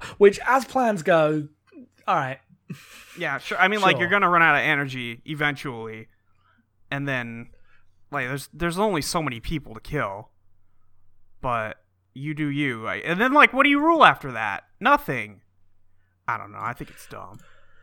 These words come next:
Speaker 1: Yeah, the end of the story is just gonna be Ryan having killed everyone, sad.
Speaker 2: He's just, like, chilling out. <laughs> He's having a real long
Speaker 1: Oh.
Speaker 2: nap on his throne after that
Speaker 1: "I
Speaker 2: one.
Speaker 1: fucking did it, lads."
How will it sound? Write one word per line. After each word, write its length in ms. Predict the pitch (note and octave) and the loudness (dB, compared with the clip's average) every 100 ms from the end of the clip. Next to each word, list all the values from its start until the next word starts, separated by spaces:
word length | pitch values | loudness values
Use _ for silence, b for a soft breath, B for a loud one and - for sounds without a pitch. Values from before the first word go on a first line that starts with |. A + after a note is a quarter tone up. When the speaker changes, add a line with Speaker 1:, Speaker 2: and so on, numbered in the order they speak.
| b b b b | b b b b
Speaker 1:
Yeah, 160 | - C#3 | -2 2
the 100 | D3+ | 2
end 120 | D#3+ | 2
of 40 | D#3 | 0
the 60 | |
story 260 | D3 F3 D#3 | 0 2 2
is 60 | |
just 100 | C#3 | 0
gonna 100 | - | -4
be 140 | D#3 D#3+ | 0 0
Ryan 560 | D#3 G#3 F3+ F3 F3 | 0 -2 2 2 2
having 240 | F3 F3+ F3 | 2 0 -2
killed 280 | - F#3 F3 | 0 2 4
everyone, 400 | E3+ F3 E3 F3 | 4 4 2 2
sad. 480 | - E3+ C#3+ D#3 F3 | 0 2 6 8 6
Speaker 2:
He's 100 | - | 8
just, 140 | - | 8
like, 120 | G#3+ | 8
chilling 360 | - F#3 F#3 E3+ | 2 4 6 8
out. 440 | D3 D3 D#3 D#3 C#3 | 10 10 8 4 0
<laughs> 120 | - | -8
He's 240 | - - - | -14 -10 4
having 240 | C#4 G#3+ | 4 6
a 60 | E3+ | 4
real 320 | C3+ F3+ F#3 | 4 6 6
long 280 | D3+ C#3 C#3 | 6 4 4
Speaker 1:
Oh. 40 | |
Speaker 2:
nap 220 | C3+ C3 B2+ | 4 2 2
on 60 | |
his 120 | D3+ - | -4 0
throne 260 | F3 C#3+ | 0 2
after 220 | C#3+ - | 0 -2
that 240 | C3 C3 - | 2 2 2
Speaker 1:
"I 40 | |
Speaker 2:
one. 120 | A3 | -2
Speaker 1:
fucking 400 | C#4+ D#4+ G#3+ F#3+ | -2 -2 -2 -2
did 200 | D3+ B3 | -2 -2
it, 200 | C4+ G3 | 0 -2
lads." 640 | E3 F3 C4+ D#4+ - F#3+ | -2 -4 -4 -8 -8 -6